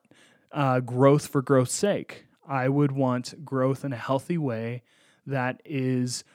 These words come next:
life-changing to the people who show up, to the people who come to our church.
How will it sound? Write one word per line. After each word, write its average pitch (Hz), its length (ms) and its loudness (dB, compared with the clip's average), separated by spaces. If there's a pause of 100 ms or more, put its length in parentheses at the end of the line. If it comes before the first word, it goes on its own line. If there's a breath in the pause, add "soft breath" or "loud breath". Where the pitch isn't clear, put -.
(140 soft breath)
life-changing 135 1200 0 (380 soft breath)
to 135 560 4 (180)
the 120 100 -6
people 135 600 -4
who 127 100 -4
show 120 240 -4
up, 104 280 -8
to - 120 -10
the 120 80 -6
people 143 500 -2
who 123 320 -2
come 143 360 -4
to 135 180 -6
our 120 160 -2
church. - 440 -10